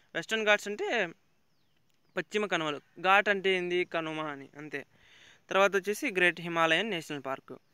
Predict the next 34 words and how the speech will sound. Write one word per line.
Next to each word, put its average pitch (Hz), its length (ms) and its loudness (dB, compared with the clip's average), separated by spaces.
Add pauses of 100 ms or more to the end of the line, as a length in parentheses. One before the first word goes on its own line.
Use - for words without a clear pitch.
(600)
ఈ 226 140 -2
గ్రేట్ 202 260 4
హిమాలయన్ 214 400 4
నేషనల్ 202 300 0
పార్క్ 196 220 4
ఎక్కడ 190 220 0
ఉంది 185 360 0
అంటే 196 200 -4
హిమాచల్ 190 460 0
ప్రదేశ్లో. 147 540 -6
ఈ 208 140 -2
హిమాలయన్ 202 540 2
నేషనల్ 202 320 -4
పార్క్లో 196 640 -2
ఏముందంటే 185 640 -6 (540)
ఇది 190 160 2
ఒక 180 140 -2
రకమైన 180 320 -2
పార్క్ 175 360 4
అన్నమాట. 147 260 -4
ఇక్కడ 165 380 -4
కూడా 202 200 0
కొన్ని 202 540 0
రకాలైనటువంటి 175 800 0
జంతువులు 165 420 -6
ఉంటాయి, 156 300 -6
బియాస్, 156 800 -4
తర్వాత 151 260 -8
డీర్స్, 151 520 -8 (600)
మంచులో 175 380 2
జీ-, 170 160 -2
నివసించే 170 400 -4
ఉంటాయి 156 360 -4
కదా, 139 280 -10